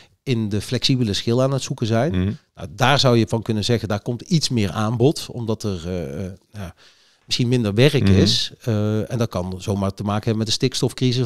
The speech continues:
Speaker 1: of, of anderszins.
Speaker 2: Ja.
Speaker 1: Maar of dat nou direct gerelateerd is aan de economie, dat wij, wij,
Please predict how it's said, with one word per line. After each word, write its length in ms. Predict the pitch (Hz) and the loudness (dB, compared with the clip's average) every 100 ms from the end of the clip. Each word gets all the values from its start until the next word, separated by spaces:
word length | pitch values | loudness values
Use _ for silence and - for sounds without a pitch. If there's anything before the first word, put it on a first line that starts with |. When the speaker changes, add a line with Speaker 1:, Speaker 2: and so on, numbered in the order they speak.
| - | -4
Speaker 1:
of, 80 | - _ | -12 _
of 160 | - 113 | -8 -4
anderszins. 640 | 147 160 131 - 82 82 - | 0 0 0 -2 -4 -8 -4
Speaker 2:
Ja. 80 | 104 143 139 - | -2 -2 -6 -18
Speaker 1:
Maar 100 | - | -14
of 60 | - | -6
dat 140 | 92 | -4
nou 140 | 90 92 | -4 -4
direct 360 | 107 98 104 - | -6 -2 -2 0
gerelateerd 500 | 110 92 - 107 - | -2 -2 -2 -2 -2
is 100 | 95 | -6
aan 60 | |
de 60 | 92 | -4
economie, 500 | 92 101 101 104 123 | -4 -4 -4 -2 -2
dat 160 | 107 101 _ - | -4 -6 _ -8
wij, 340 | 104 107 110 104 | 0 2 2 0
wij, 200 | 107 - | -4 -4